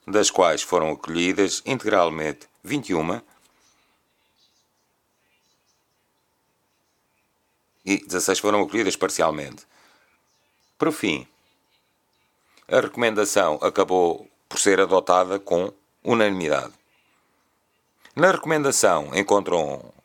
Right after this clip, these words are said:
a reflexão feita pelas delegações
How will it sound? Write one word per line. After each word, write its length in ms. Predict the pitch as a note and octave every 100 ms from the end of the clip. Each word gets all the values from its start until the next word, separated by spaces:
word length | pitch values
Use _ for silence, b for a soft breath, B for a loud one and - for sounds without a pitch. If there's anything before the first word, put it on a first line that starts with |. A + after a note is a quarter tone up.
| _ _
a 240 | - F#2+ G2
reflexão 540 | - - F2+ E2 E2+
feita 320 | D#2+ E2 -
pelas 680 | - G2+ F2+ D#2 C#2+ C2 -
delegações 640 | - D#2 D#2 D2 C3 D3+